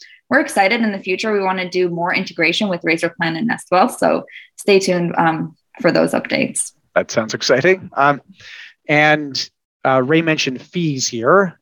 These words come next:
Speaker 2: And can you give us a breakdown of fees, Mona?
Speaker 1: Yeah, absolutely. So there are three fees that you need to be aware of if you wanna get a total cost to the end investor. The first one is, of course, our Nest Wealth management fee.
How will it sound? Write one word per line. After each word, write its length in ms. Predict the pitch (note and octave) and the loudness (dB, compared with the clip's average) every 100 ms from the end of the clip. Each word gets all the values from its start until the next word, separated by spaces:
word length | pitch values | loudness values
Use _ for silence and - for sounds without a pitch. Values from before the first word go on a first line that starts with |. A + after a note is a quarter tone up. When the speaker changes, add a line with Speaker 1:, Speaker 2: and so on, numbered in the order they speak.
| - | -14
Speaker 2:
And 240 | B2+ A#2+ - | -10 -10 -10
can 120 | C3+ | -8
you 60 | |
give 160 | B2+ C#3+ | -4 0
us 220 | D3 - | 0 2
a 240 | C3+ B2 A#2 | 2 2 0
breakdown 320 | C#3 C3+ C#3 | -2 0 -2
of 100 | A#2+ | -4
fees, 560 | - - D#3+ E3+ F3 - | -10 -10 -6 -2 -4 -2
Mona? 380 | F3 F#3+ D3 - _ _ _ _ - | 0 0 0 -8 _ _ _ _ -2
Speaker 1:
Yeah, 260 | G#3+ A3+ - | 2 2 2
absolutely. 640 | G3 - G3 G3 F3+ E3+ | 0 -2 -6 -4 -2 -4
So 420 | E3+ F#3+ F3+ F3+ - - G3+ | 0 2 2 0 -6 -18 -4
there 240 | G#3+ G#3+ | 0 0
are 300 | G3 G3+ G3+ | 2 2 0
three 220 | G3+ B3+ | -2 -2
fees 300 | B3+ A3 G#3 G3 | -2 -4 -4 -2
that 140 | F3+ | -2
you 80 | F3+ | -4
need 220 | F3+ F3+ | -8 -10
to 100 | F3+ | -6
be 260 | F3 E3+ E3+ | 0 0 0
aware 340 | E3+ E3 E3+ | 0 0 0
of 100 | E3+ | -2
if 140 | E3+ F3 | -6 -6
you 80 | |
wanna 220 | E3+ E3+ E3+ | -4 -4 -2
get 120 | E3+ | -2
a 60 | |
total 340 | E3 - F#3 F#3 | -4 0 2 2
cost 520 | F#3 E3+ E3+ - - _ _ _ - | 2 -2 -2 -6 -12 _ _ _ -2
to 300 | G3+ F3 F3 | 2 4 2
the 300 | F3 E3 E3+ | 0 0 -2
end 200 | F3+ F3 | -2 -4
investor. 640 | E3+ E3 E3 - - - | -4 -2 -4 -4 -4 -4
The 80 | F#3 | -2
first 240 | A#3+ A#3+ | 0 0
one 120 | A#3+ | 0
is, 120 | G#3+ F#3+ | 0 -2
of 140 | F3 F3+ | -4 -2
course, 260 | F3 E3+ - | -2 -2 0
our 340 | F3 E3+ D#3+ - | 2 2 0 -4
Nest 260 | F3+ - | -6 -4
Wealth 220 | - A3 F3 | -2 -2 -2
management 500 | F3 G3+ - A3 G#3+ | -2 -2 0 -2 0
fee. 320 | B3 C#4 | 0 0